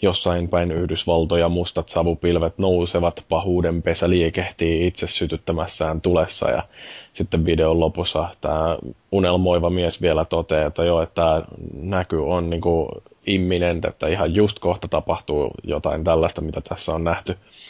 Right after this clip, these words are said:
Mut se, mikä tuossa videossa oli varmaan pelaajia ihan kiinnostavaa, on se, että siinä näytettiin, tai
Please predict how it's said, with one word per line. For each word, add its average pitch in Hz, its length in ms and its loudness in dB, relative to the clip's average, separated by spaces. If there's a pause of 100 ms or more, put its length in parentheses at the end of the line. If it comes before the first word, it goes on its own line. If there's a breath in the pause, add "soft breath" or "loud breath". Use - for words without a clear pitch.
(640 loud breath)
Mut 110 140 4
se, 139 80 6
mikä 165 160 4
tuossa 151 220 0
videossa 147 400 4
oli 117 240 2 (260)
varmaan 113 360 2
pelaajia 92 520 2
ihan 98 260 -4
kiinnostavaa, 95 760 -2
on 95 120 -4
se, 95 200 -2
että 95 120 -8
siinä 98 200 -2
näytettiin, 98 840 0 (240)
tai 95 200 0